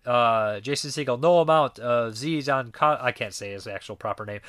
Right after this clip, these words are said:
"Love is too much. I don't reckon so." Mike Merriman, "Nightmare on Elm Street, the better ones I love, the lesser ones I apologize,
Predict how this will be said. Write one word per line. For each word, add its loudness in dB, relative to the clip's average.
"Love 4
is -6
too -8
much. -8
I -2
don't -2
reckon -10
so." -10
Mike 2
Merriman, -4
"Nightmare 2
on 2
Elm -4
Street, -4
the -14
better 0
ones -2
I 2
love, 2
the -8
lesser 0
ones -6
I -2
apologize, -2